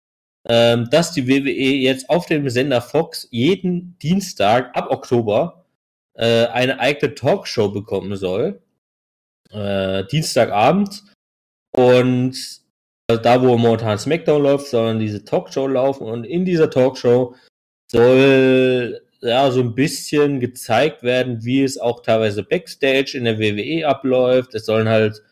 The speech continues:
also so im Prinzip so eine Art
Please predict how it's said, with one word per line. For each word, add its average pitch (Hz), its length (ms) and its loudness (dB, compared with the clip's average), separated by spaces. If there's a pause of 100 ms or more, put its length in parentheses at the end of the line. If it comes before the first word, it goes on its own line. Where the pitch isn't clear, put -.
(460)
also 113 320 -6
so 135 200 0
im 165 140 -4
Prinzip 139 460 -4
so 143 160 2
eine 131 200 2
Art 135 520 0